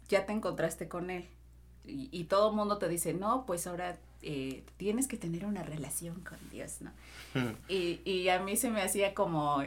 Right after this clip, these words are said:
Speaker 1: la otra vez creo que estaba comentando con Edith, no sé si esta canción de "A varios cientos de kilómetros".
Speaker 2: Ándale.
Speaker 1: <laughs> Híjole, es que a mí me llega, me
Speaker 2: Bu-, es
Speaker 1: llega
Speaker 2: buena,
Speaker 1: esa
Speaker 2: es buena, es
Speaker 1: canción.
Speaker 2: buenísima.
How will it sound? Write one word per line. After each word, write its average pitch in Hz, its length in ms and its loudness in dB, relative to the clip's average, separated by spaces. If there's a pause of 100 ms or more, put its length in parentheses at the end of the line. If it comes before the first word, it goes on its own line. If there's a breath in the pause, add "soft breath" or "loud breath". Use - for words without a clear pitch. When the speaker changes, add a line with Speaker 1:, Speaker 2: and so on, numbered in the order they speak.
Speaker 1:
la 170 240 2
otra 214 200 4
vez 214 160 2
creo 220 160 0
que 160 520 2
estaba 190 380 2
comentando 170 600 0
con 156 180 -2
Edith, 147 240 -2
no 180 140 -2
sé 180 180 -2
si 180 140 0
esta 202 220 2
canción 170 580 2
de 156 320 0
"A 226 200 -2
varios 247 400 0
cientos 240 480 0
de 208 160 -2
kilómetros". 202 960 0
Speaker 2:
Ándale. - 160 12
Speaker 1:
<laughs> - 1200 10
Híjole, 202 260 2
es 202 80 2
que 269 120 4
a - 20 8
mí 214 100 6
me 240 220 4
llega, 151 440 4
me 101 120 0
Speaker 2:
Bu-, 113 60 6
es - 80 6
Speaker 1:
llega - 100 4
Speaker 2:
buena, - 220 8
Speaker 1:
esa 139 60 6
Speaker 2:
es 127 60 6
buena, 107 200 4
es 131 80 0
Speaker 1:
canción. 113 360 -2
Speaker 2:
buenísima. 226 460 2